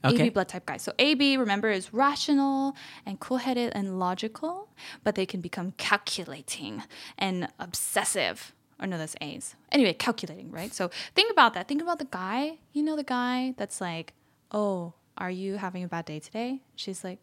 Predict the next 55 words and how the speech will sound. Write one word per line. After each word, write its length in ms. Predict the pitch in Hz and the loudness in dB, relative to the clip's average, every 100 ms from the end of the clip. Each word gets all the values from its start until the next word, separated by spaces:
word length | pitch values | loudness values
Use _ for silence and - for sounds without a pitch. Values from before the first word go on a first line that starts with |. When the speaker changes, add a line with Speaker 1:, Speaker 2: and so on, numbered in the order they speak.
| - | -4
Speaker 2:
"Yeah, 180 | 320 294 | -2 -2
I'm 100 | 320 | -6
really 200 | - 359 | -10 -8
sad. 340 | - 233 269 | -2 0 0
You 80 | 233 | -2
should 120 | - | -4
comfort 320 | - 208 214 | -4 -2 -2
me." 80 | 190 | -4
And 80 | 180 | -6
he's 200 | 202 - | -6 -4
like, 160 | 190 180 - - - | -4 -6 -14 -20 0
"Well, 100 | 247 | 4
there's 180 | 262 240 | 4 4
no 80 | 226 | 2
reason 340 | 196 208 247 | 0 0 0
for 120 | 220 | -2
you 80 | 180 | -6
to 80 | 175 | -6
have 140 | 170 | -10
a 60 | 165 | -10
bad 140 | 156 - | -10 -8
day 140 | 156 | -10
because 360 | 156 - 175 - | -10 -8 -8 -8
nothing 220 | 170 160 | -10 -8
bad 220 | 156 156 | -8 -6
happened." 420 | 214 175 - - - - | -6 -8 -10 -14 -14 -8
And 140 | 180 | -6
then 100 | 175 | -6
she'll 140 | - | -8
be 80 | - 175 | -8 -8
like, 60 | - - - | -8 -10 -2
"You 100 | 370 | 4
don't 160 | 480 - | 4 4
care 140 | - | 4
about 180 | 571 523 | 4 2
me. 60 | 523 | 0
You 60 | 587 | -8
don't 80 | 587 | 0
care 140 | 622 | 4
about 120 | 466 247 | 6 6
anything." 260 | - 381 | 4 6
He's 160 | 285 262 | 4 4
like, 140 | 247 - | -2 0
"No, 200 | 285 302 | 0 2
I'm 100 | 254 | 2
just 220 | 247 262 - | 0 -4 -4
logically 480 | 240 226 240 262 226 | -2 0 -2 -4 -4
explaining 600 | 208 - - 208 247 233 | -6 -10 -6 -2 0 0
to 140 | 220 | -4
you 60 | 196 | -8
the 80 | 190 | -6
situation." 680 | 220 214 202 190 196 170 175 - - - | -8 -6 -6 -6 -6 -8 -12 -18 -20 -8
You 100 | 196 | -2
know 140 | 196 | 2
what? 240 | 196 214 | 4 2